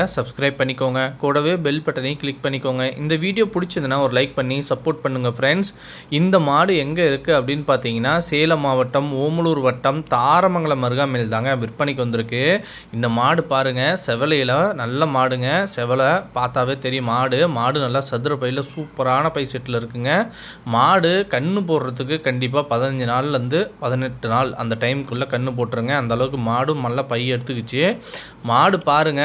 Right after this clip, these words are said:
காம்பு வரிசையெல்லாம் காட்டுறோம். நல்லா கேப் விட்டு, நல்லா நாலு காம்பு வரிசையுமே நல்லா கேப் விட்டு சூப்பரா இருக்குங்க. காம்பு வரிசையெல்லாம் ஒண்ணும் குறையே சொல்ல முடியாது. சூப்பரான மாடு.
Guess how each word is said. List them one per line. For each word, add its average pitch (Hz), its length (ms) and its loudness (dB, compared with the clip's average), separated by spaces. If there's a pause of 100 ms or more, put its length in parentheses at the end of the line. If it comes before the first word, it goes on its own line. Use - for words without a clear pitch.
காம்பு 147 320 0
வரிசையெல்லாம் 135 420 -2
காட்டுறோம். 127 360 2
நல்லா 127 300 0
கேப் 127 340 0
விட்டு, 123 260 -4
நல்லா 131 260 0
நாலு 123 340 0
காம்பு 127 260 -2
வரிசையுமே 131 440 -4
நல்லா 131 240 -2
கேப் 120 300 -2
விட்டு 123 220 -4
சூப்பரா 123 420 -2
இருக்குங்க. 117 420 -2
காம்பு 117 260 0
வரிசையெல்லாம் 117 500 -2 (380)
ஒண்ணும் 120 220 -4
குறையே 123 300 2
சொல்ல 127 240 -2
முடியாது. 113 500 0
சூப்பரான 131 540 -2
மாடு. 117 360 0